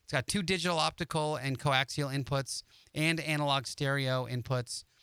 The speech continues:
Um, the dac that's built in is the Wolfson digital analog converter, the Wolfson dac. And it's got this cool Acubase that I haven't played with yet,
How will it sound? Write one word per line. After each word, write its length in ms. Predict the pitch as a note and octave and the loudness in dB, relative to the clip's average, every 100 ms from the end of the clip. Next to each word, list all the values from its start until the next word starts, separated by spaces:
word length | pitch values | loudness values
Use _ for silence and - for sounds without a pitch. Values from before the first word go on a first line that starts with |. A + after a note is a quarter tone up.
| - _ - | -20 _ -2
Um, 340 | B2 A#2 A#2 | 2 2 0
the 80 | A#2 | -4
dac 560 | A2+ C3+ C#3 D#3 - - _ _ _ | 2 4 6 4 -4 -18 _ _ _
that's 160 | C#3+ - | -2 0
built 300 | D3 C#3 C#3 | 0 0 0
in 100 | C#3 | 0
is 140 | B2+ | 0
the 160 | C3+ A#2+ | 0 0
Wolfson 720 | A#2 C3+ C#3+ - D3 D3 - C3 | 0 -2 -4 -4 -2 -2 -4 -4
digital 480 | C3+ B2+ C3+ C3+ C3 | -4 -2 -2 -2 -2
analog 540 | C3 C3 B2 B2 A#2+ - | -4 0 0 0 -2 -2
converter, 420 | C3 A2 A2 F#3 | 0 0 0 0
the 80 | D#3+ | 0
Wolfson 340 | A#2+ B2 - A2 | -2 -4 -4 0
dac. 300 | A2+ - - _ - - - - - _ - | 0 0 -8 _ -20 -20 -20 -20 -20 _ 2
And 520 | E3+ E3+ E3+ F3 E3+ | 4 6 4 2 -2
it's 160 | D#3+ - | -6 0
got 280 | F3 E3+ C#3+ | 2 2 0
this 140 | D#3+ | -4
cool 380 | - G#3 G3 G3 | -2 0 2 2
Acubase 600 | E3+ F#3+ G#3+ F3 F#3+ - | 4 2 2 2 2 2
that 100 | E3+ | 0
I 40 | |
haven't 200 | D3+ E3+ | 2 0
played 220 | D3 F3 E3+ | 0 0 0
with 160 | E3+ | 0
yet, 240 | F3 F3 | 0 0